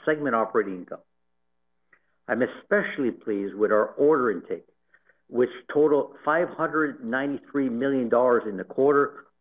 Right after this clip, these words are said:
or a one point three nine times book-to-sales ratio and a four point six billion dollar backlog. We seized on the opportunity of the temporary relaxations in pre-Omicron covid nineteen restrictions,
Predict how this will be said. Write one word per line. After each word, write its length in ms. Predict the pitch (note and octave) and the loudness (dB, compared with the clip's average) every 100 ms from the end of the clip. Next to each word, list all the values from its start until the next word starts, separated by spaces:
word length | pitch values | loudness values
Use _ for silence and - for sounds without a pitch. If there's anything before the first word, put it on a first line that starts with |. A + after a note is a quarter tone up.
| - | 0
or 180 | A#2+ | 2
a 60 | G#2+ | 2
one 300 | G2 C3+ D#3 | 2 -2 -2
point 320 | D#3 C#3 C3 - - | -6 -8 -8 -12 -10
three 340 | B2+ C3+ C3+ - - | -4 -4 -6 -12 -8
nine 380 | A#2+ B2 B2 - - | -4 -4 -4 -8 -6
times 280 | A#2 A2+ G2+ | -6 -6 -10
book-to-sales 680 | G2 F#2+ - G2+ - C#3+ C3+ G#2+ | -8 -8 -8 -14 -4 0 0 0
ratio 520 | G#2 G2 - G#2+ A2 - _ _ | -2 -2 -4 -6 -6 -10 _ _
and 140 | A#2 A2+ | -4 -4
a 40 | - | -4
four 260 | - C#3 C#3 | 0 0 0
point 200 | C3 A2 - | -6 -8 -8
six 160 | - C#3+ - F#2+ | -6 -6 -8 -6
billion 360 | G2+ D3 C#3+ A#2+ | 0 2 0 -2
dollar 400 | A2 A2 G#2+ G#2+ _ | -2 -2 -2 -6 _
backlog. 500 | G2+ G#2 - F#2+ D#2 - _ _ _ _ _ _ _ _ _ _ _ | -8 -8 -6 -8 -10 -12 _ _ _ _ _ _ _ _ _ _ _
We 160 | C#3 - - | -6 -6 -6
seized 340 | G3 G#3 G3+ - | -4 -4 -2 0
on 160 | D3 | 0
the 140 | C3+ - | -2 -4
opportunity 800 | C3+ - D#3+ - D#3 A2 G2 | -6 -4 -6 -4 -6 -6 -4
of 100 | G2 | -4
the 80 | G2+ - | -4 -8
temporary 680 | D3+ D3+ D#3 D3+ D3 C#3+ C#3+ | -8 -4 0 2 2 0 -4
relaxations 1000 | A2 A#2+ C3+ B2 A#2+ - D#3 D3+ - A2 | -6 -4 0 0 -2 -4 -4 -4 -8 -8
in 140 | A2+ A2+ | -8 -10
pre-Omicron 1040 | - D#3 D3+ - B2 C#3 C3+ - B2 A#2+ | -8 -6 -4 -2 -2 -2 -4 -2 0 0
covid 460 | A2+ - C3+ A#2+ A2 - _ _ | -4 -2 -2 0 -4 -8 _ _
nineteen 400 | A#2+ B2 A#2 C#3+ | -4 -4 -4 -6
restrictions, 720 | A#2+ G#2 - A#2+ - G#2 G2 | -6 -6 -4 -6 -6 -10 -10